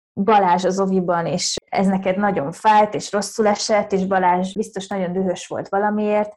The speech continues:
de valószínűleg nem veled volt a problémája, hanem feldúlt volt, mert és hogy segítek jelentést adni a gyerek számára,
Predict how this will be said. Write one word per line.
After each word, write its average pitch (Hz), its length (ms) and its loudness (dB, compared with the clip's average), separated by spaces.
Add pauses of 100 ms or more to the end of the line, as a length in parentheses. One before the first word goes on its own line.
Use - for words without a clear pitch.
(180)
de 196 140 -2
valószínűleg 190 560 0
nem 185 160 -2
veled 151 240 -4
volt - 200 -8
a - 80 -20
problémája, 175 600 -4
hanem 147 320 -8
feldúlt 175 480 -6
volt, - 240 -10
mert - 240 -14 (540)
és 196 160 -4
hogy 247 80 2
segítek 240 680 0
jelentést 220 680 0
adni 202 240 -6
a 196 60 -4
gyerek 190 300 -4
számára, 180 840 -4